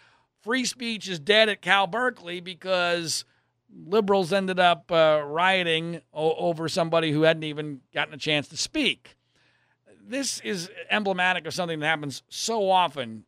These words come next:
in this day and age, where martyrdom is actually good for business. And I've experienced this myself.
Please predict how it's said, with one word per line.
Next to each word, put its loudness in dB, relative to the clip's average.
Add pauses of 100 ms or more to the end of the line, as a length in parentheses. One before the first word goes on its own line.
in -4
this -2
day -2
and -2
age, -10 (360)
where -2 (500)
martyrdom 2 (460)
is -4
actually -2
good -4
for -2
business. -4 (400)
And -8
I've 6
experienced -6
this -16
myself. -2